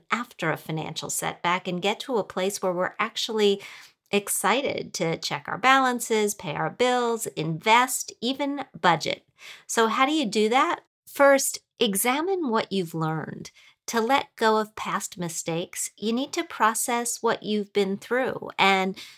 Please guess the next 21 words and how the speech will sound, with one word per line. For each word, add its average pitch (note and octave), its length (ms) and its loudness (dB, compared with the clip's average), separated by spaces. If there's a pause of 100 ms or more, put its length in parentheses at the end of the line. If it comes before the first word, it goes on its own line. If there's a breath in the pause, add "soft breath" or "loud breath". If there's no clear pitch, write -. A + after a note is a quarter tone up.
(180 loud breath)
to A#3 520 0
congratulate G#3+ 920 2
yourself - 680 -4
on G3+ 380 4
what A#3+ 200 2
you've A#3+ 200 -6
taken A#3 360 -2
in. A#3+ 380 -2
Now A3+ 200 6
that E4 180 -2
you're E4+ 240 2
on A#3 180 4
the B3 160 0
other A3 220 2
side G#3 280 4
of G3 140 -4
the F#3+ 80 -2
mistake, A3 540 -2
you G#3 320 -4
are G3 160 2
ready F3+ 600 -2